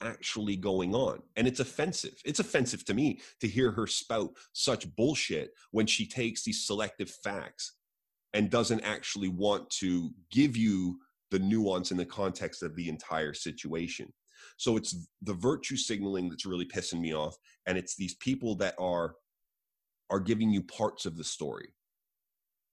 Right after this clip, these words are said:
And I don't think that I'm giving you the whole story, but I'm trying to do my best to understand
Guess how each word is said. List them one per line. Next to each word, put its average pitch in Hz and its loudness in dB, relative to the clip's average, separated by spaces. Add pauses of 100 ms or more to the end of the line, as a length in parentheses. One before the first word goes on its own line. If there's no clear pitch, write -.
(120)
And 117 4
I 151 6
don't 160 0
think 131 0
that 110 2
I'm 98 2
giving 98 2
you 87 0 (180)
the 87 -2
whole 113 -2
story, 80 -4 (1120)
but 117 2
I'm 101 4
trying 127 2
to 120 0
do 113 0
my 92 2
best 90 -2
to - -6
understand 90 -2